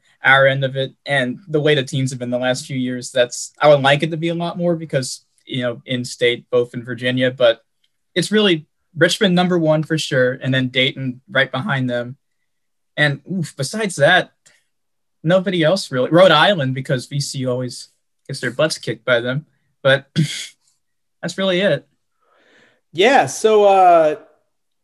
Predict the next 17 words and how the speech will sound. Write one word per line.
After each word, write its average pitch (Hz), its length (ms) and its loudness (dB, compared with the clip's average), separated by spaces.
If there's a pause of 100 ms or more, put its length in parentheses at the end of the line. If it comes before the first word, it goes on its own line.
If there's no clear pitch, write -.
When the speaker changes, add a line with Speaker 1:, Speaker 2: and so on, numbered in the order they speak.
(180)
Speaker 2:
you 175 80 -8
know 202 100 -2
what? 247 140 0
Let's 190 240 -4
get 220 140 -2
right 202 200 4
into 196 300 2
it. 123 180 -2
How - 160 -2
do 240 60 0
you 262 100 -2
feeling 226 320 4
after 214 200 0
that 202 140 2
Rhode 196 140 0
Island 196 340 2
win? 117 320 -6